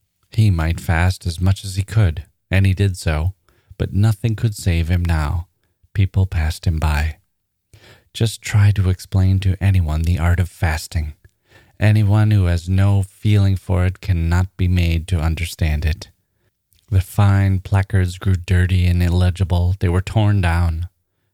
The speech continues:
The little notice board telling the number of fast days achieved, which at first was changed carefully every day,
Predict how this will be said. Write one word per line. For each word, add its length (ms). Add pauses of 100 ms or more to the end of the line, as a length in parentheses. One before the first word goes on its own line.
(140)
The 80
little 400
notice 340
board 440
telling 360
the 80
number 400
of 160
fast 460
days 360
achieved, 640 (240)
which 200
at 140
first 380
was 160
changed 420
carefully 540
every 260
day, 340